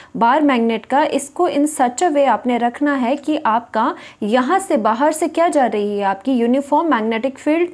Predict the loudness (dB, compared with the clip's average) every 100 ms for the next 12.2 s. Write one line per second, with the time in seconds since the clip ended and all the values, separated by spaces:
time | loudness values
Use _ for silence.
0 | -6 0 0 0 -2 -4 -4 -2 0 0
1 | 2 0 0 0 -2 -2 -4 -4 -12 -14
2 | -2 0 2 2 2 0 0 0 0 0
3 | -2 0 2 2 0 0 2 0 0 0
4 | -2 -2 -4 -2 0 2 0 -2 -4 -8
5 | -8 -12 -18 -12 0 2 2 0 0 2
6 | 2 2 0 -2 -4 -2 0 0 0 0
7 | 0 0 0 0 0 -2 -2 0 -2 -2
8 | -2 -2 -2 0 2 2 2 2 0 0
9 | -2 0 0 0 -2 -2 -2 -2 -4 -2
10 | -2 -2 0 -2 -4 -10 -20 -6 -2 2
11 | 2 2 0 0 0 0 0 0 -2 0
12 | 0